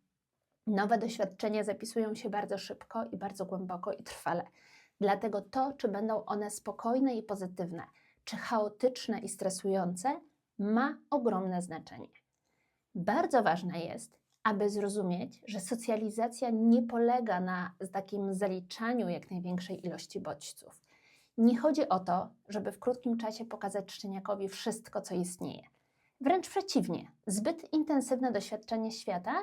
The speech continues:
często przynosi całkowicie odwrotny efekt.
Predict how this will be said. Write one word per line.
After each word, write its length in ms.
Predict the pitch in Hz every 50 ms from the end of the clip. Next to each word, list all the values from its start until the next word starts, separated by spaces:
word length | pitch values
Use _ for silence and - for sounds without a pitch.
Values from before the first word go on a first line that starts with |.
| 392 - _
często 500 | - - - 349 359 349 - - 349 349
przynosi 600 | 339 - - 285 269 262 262 262 - - 262 254 247
całkowicie 680 | - - 269 269 262 - 254 226 220 220 - - 226 -
odwrotny 480 | 185 185 196 190 185 185 185 185 180 -
efekt. 440 | - 180 180 - - - - -